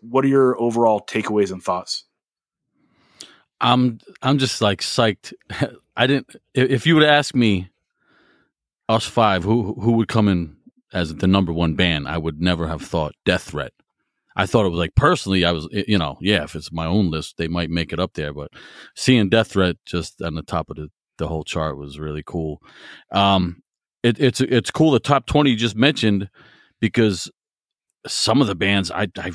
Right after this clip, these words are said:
Speaker 2: really, I don't know much about. And then some are just, you know, I love the way this, this just worked out with the, with the method you, you went about this on. And it's really, it was just really fair and a s-, a smart way.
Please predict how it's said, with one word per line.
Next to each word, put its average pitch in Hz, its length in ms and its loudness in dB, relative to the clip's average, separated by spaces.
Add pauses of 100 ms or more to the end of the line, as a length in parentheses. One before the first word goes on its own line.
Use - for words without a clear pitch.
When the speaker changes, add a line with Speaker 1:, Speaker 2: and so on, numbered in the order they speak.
Speaker 2:
really, 107 400 2 (200)
I - 140 -10 (260)
don't 101 200 0
know 98 120 2
much 101 240 2
about. 92 400 0 (520)
And 90 160 -2
then 85 120 -2
some 104 500 0
are 82 220 -8 (100)
just, - 380 -8
you 110 120 -2
know, 95 60 2
I 80 140 -2
love 95 320 0
the 92 80 -2
way 101 180 4
this, 90 440 -2
this 92 180 -2
just - 260 -4
worked 92 260 0
out 90 280 2
with 82 160 -6
the, 80 280 -2 (680)
with 90 140 0
the 87 80 2
method 92 420 2
you, 87 200 -2
you 85 140 0
went 90 160 2
about 92 300 0
this 85 200 -2
on. 80 220 -2
And 76 100 -6
it's 76 160 -10
really, 87 380 0
it 80 80 -6
was 80 140 -8
just 85 180 -4
really 90 300 2
fair 95 400 2
and 78 80 -4
a 78 60 -6
s-, - 220 -10
a - 60 -16
smart 90 400 -2
way. 92 300 2